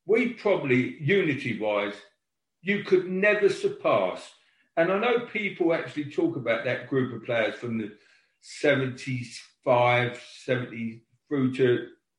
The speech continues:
eighty or whatever, seventy-nine. They talk about it as a, a unified group of players. You will never,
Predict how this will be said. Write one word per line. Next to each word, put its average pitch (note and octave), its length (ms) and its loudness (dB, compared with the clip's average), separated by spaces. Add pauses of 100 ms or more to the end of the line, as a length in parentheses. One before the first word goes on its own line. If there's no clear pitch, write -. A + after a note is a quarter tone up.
(920)
eighty B2+ 440 2
or A2+ 120 0
whatever, A2+ 340 -2
seventy-nine. A#2 800 -4 (840)
They C#3+ 160 0
talk G#3+ 240 2
about D#3 340 4
it C3 140 -2
as C3+ 240 2
a, A#2 160 2 (420)
a C3 80 4
unified C#3+ 880 2
group C3 220 0
of A#2 120 -8
players. F#2+ 440 0 (1000)
You F#3 220 -2
will F3+ 220 6
never, F#3+ 720 2